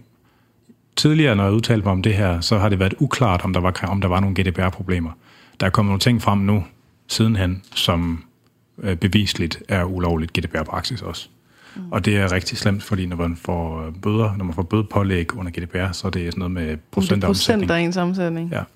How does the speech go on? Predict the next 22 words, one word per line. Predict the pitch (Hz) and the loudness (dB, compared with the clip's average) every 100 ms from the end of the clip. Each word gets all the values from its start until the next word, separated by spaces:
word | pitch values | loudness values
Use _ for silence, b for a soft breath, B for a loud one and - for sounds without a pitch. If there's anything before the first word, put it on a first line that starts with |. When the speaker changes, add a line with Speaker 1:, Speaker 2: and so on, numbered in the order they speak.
| _ _ _ _ _ _ | _ _ _ _ _ _
Speaker 1:
Så | - 98 | -10 -4
det, | 107 104 95 | -2 0 0
øh, | 87 82 80 78 76 76 76 76 78 - _ _ _ _ _ _ - | 0 -2 -4 -6 -10 -12 -14 -16 -20 -20 _ _ _ _ _ _ -8
er | 104 | -6
noget | 85 | -6
spændende | 82 87 87 | -4 -6 -6
noget. | 82 80 82 _ _ | -8 -10 -14 _ _
Ja. | - 90 - B B B B | -4 -4 -8 B B B B
Så | 131 | 2
det | 143 | 4
er | |
den | 131 | 4
ene | 131 | 4
ting. | 123 127 | 2 4
Den | |
anden | 135 143 | 4 4
ting, | 139 120 113 | 4 4 6
det | 107 | 4
er, | 113 117 - _ - | 4 0 -8 _ -2
man | 101 95 | 0 4
bør | 101 101 | 4 4
vide, | 107 104 110 | 4 4 2